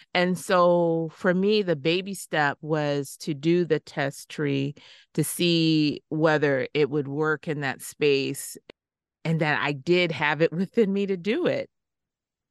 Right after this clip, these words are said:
And I surprised myself. So I think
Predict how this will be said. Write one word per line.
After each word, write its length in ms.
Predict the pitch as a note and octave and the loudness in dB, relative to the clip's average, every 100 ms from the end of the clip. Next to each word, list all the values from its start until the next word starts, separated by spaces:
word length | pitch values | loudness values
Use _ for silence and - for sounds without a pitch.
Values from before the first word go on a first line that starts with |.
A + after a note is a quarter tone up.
| - | -6
And 160 | F3+ F3+ | -2 -2
I 80 | F3 | -2
surprised 560 | - E3+ G#3 F3+ F3 | -4 -4 0 0 0
myself. 420 | E3+ D#3+ F3 D3 C#3+ | -4 -4 -4 -4 -4
So 280 | F3 D#3 D3 | -2 0 0
I 120 | D#3 D#3+ | -4 -6
think 300 | G#3 G3 - | -10 -10 -12